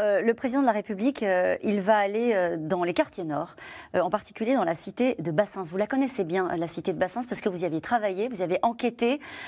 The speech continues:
Euh, il va visiter également, euh, un commissariat. À quoi ça ressemble ? Qu'est-ce qu'il va voir, Emmanuel Macron ?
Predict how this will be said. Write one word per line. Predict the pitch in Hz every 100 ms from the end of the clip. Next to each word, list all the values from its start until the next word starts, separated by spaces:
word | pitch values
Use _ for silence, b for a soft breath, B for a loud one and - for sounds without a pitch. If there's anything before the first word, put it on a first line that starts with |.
| B
Euh, | 190 196
il | 180
va |
visiter | 185 185 185
également, | 202 185 190 190
euh, | 180 165
un | 175 185
commissariat. | 226 233 233 190 208 262
À | 190
quoi | -
ça | 254
ressemble ? | 214 - 220
Qu'est-ce | 294 294
qu'il | 349
va | 208
voir, | 175 208
Emmanuel | 185 180 175
Macron ? | 175 175 - 170